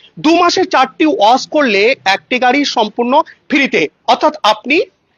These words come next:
আপনার প্রিয় গাড়িটিকে নিয়ে আসলেন, দু মাসে চারবার ওয়াশ করলেন, সেই গাড়িটাকে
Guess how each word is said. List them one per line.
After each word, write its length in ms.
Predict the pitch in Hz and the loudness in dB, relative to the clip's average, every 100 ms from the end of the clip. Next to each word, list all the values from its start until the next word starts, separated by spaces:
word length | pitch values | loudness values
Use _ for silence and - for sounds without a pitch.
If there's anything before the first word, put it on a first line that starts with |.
| _ _ - | _ _ 0
আপনার 580 | 208 - 302 302 226 240 415 _ | 0 2 0 2 2 2 -4 _
প্রিয় 280 | - 330 359 | -2 2 2
গাড়িটিকে 500 | 277 269 269 285 294 | 4 2 2 -2 -2
নিয়ে 180 | 247 254 | 0 2
আসলেন, 360 | 254 - 294 480 508 _ _ _ - | 0 0 -2 -2 -6 _ _ _ -12
দু 200 | 160 302 | 0 2
মাসে 320 | 339 320 330 | 2 0 -2
চারবার 460 | 311 233 214 208 254 - | 0 0 2 2 0 2
ওয়াশ 220 | 190 - | 0 0
করলেন, 320 | 233 240 285 - _ _ | -2 0 0 -4 _ _
সেই 300 | - 330 359 | -2 0 2
গাড়িটাকে 640 | 247 233 220 202 185 220 | 2 0 0 -2 0 -2